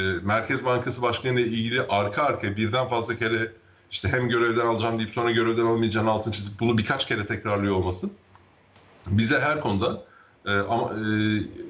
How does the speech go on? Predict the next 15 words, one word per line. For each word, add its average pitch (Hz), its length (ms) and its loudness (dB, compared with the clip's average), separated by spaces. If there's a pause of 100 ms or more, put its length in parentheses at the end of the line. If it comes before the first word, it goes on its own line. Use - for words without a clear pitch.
(320)
direttiği 123 500 2
her 139 220 0
konuda 110 360 -2 (360)
karşı - 400 0
tarafı 123 360 -4
olabildiği 131 540 -2
kadar 127 240 2
az 139 260 -2
pürüz 127 480 -6
yaratacak 123 480 2
şekilde 151 340 -2
kendi 151 340 0
dediğine 127 320 2
ikna 151 260 0
etmek. - 220 -10